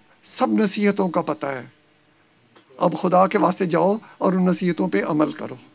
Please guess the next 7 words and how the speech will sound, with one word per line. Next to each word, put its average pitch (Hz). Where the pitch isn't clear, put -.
जो 175
तुम्हें, 160
जो 170
आपको 165
already 160
पता 139
है।" 139